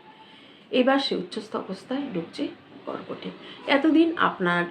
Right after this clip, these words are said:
আপনার জীবনে জব রিলেটেড সমস্যা যে আপনি সাফার করছিলেন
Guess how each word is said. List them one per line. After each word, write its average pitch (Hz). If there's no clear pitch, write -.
আপনার 233
জীবনে 175
জব 240
রিলেটেড 226
সমস্যা 175
যে 190
আপনি 180
সাফার 202
করছিলেন 175